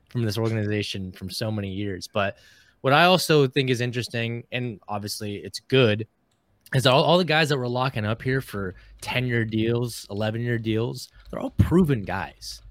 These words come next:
It's not like we're going out and taking a guy who had one good year, two good seasons, right? Manny Machado is a perennial all-star candidate.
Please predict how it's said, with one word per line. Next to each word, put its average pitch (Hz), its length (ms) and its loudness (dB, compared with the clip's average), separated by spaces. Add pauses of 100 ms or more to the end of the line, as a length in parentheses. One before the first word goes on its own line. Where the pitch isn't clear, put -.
It's - 140 -10
not 156 180 -2
like 175 320 -2 (260)
we're 131 100 -2
going 127 320 0
out 123 260 0
and 104 100 -6
taking 113 280 -4
a 101 60 -4
guy 104 180 -2
who 107 80 -2
had 95 180 -2
one 104 320 -6
good 95 220 -6
year, 85 340 -8 (240)
two 113 240 0
good 95 180 -4
seasons, - 460 -12
right? 95 240 -8 (400)
Manny 165 240 0
Machado 139 380 0
is 101 80 -2
a 92 40 -8
perennial 135 540 -4
all-star 104 540 -6
candidate. 78 440 -14